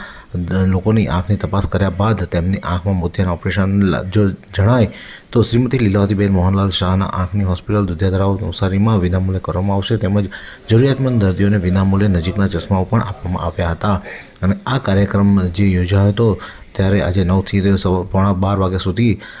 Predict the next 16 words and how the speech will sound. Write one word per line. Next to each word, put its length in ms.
અ, 220
તમામ 360
લોકોના 280
નામ 240
નોંધાયા 320
હતા 100
અને 120
ત્યારબાદ 360
તમામની 380
ચકાસણી 400
પણ 140
કરવામાં 400
આવી 160
હતી. 260
આ 60
પ્રસંગે, 540